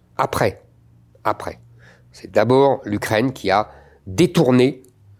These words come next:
la campagne présidentielle de son, de son cours. Et ensuite, évidemment, vous avez raison, face à la montée de Mélenchon, qui était elle-même d'ailleurs le produit du vote utile à gauche, euh, il y a eu un vote utile à, à droite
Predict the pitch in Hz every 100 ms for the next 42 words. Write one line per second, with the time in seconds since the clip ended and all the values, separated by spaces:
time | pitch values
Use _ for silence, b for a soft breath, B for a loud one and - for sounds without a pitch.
0 | _ 98 - 104 110 98 - 95 98 92
1 | 139 143 107 - 101 87 B B B 85
2 | 90 113 98 107 78 - b b b b
3 | 95 - - - 180 - 92 90 85 143
4 | 127 92 82 85 90 147 165 B B -
5 | 110 - 85 85 101 120 - 107 87 90
6 | 90 - 190 196 B B - 101 - -
7 | 127 131 147 147 113 110 127 107 90 113
8 | 104 123 101 90 - - 104 113 190 254
9 | - - B B B B - 107 101 117
10 | 110 107 131 185 190 - 110 95 98 -
11 | - 185 190 - _ _ 92 87 90 90
12 | 92 151 185 -